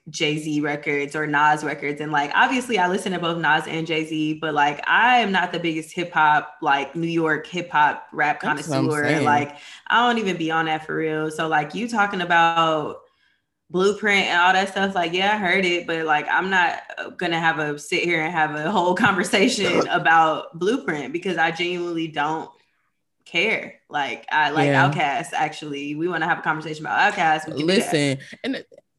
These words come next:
Speaker 2: the thing is, I could probably, nah, I could speak to Jay-Z's catalog, but, like, literally up until the Wu-Tang show came on Hulu, I did not know it was that many niggas in Wu-Tang Clan. I knew Method Man,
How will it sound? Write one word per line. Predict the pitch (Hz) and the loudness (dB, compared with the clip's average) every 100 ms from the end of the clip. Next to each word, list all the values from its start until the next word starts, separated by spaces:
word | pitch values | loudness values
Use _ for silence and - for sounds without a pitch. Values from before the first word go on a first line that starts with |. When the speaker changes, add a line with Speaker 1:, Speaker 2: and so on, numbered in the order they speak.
| _ _ | _ _
Speaker 2:
the | 208 | 2
thing | 220 349 311 | 2 2 2
is, | 233 220 - | 2 0 -2
I | 285 | 2
could | 403 - | 2 2
probably, | 214 170 156 | 2 4 2
nah, | 156 139 135 | 0 0 -2
I | - | -4
could | 185 | -6
speak | - 156 - | -8 -10 -6
to | 151 | -2
Jay-Z's | 143 139 135 135 139 | 0 0 0 -2 -4
catalog, | - 147 135 135 135 131 151 | -4 -4 -2 -2 -2 -4 -2
but, | 160 | 0
like, | 165 160 156 | 2 0 0
literally | 190 262 262 240 185 | 0 0 -2 -2 -4
up | 202 | -4
until | 196 190 202 190 | -4 -4 -2 -2
the | 180 | -2
Wu-Tang | 156 196 - 202 190 | -2 -4 -4 -4 -4
show | 190 185 | -4 -4
came | 180 185 180 | -2 -4 -4
on | 165 196 | -4 -2
Hulu, | 208 190 180 | -2 -2 -2
I | - | 0
did | 240 180 | 0 0
not | 190 | -2
know | 185 180 | -2 -2
it | 165 | -2
was | 156 | -2
that | 170 170 | -2 -2
many | 165 156 | -2 -2
niggas | 156 147 147 | -4 -6 -6
in | 147 | -6
Wu-Tang | 147 143 143 135 | -6 -6 -6 -6
Clan. | 135 131 127 | -6 -6 -6
I | |
knew | 127 | -6
Method | 123 151 196 202 | -2 0 2 2
Man, | 190 185 185 180 | 2 2 2 0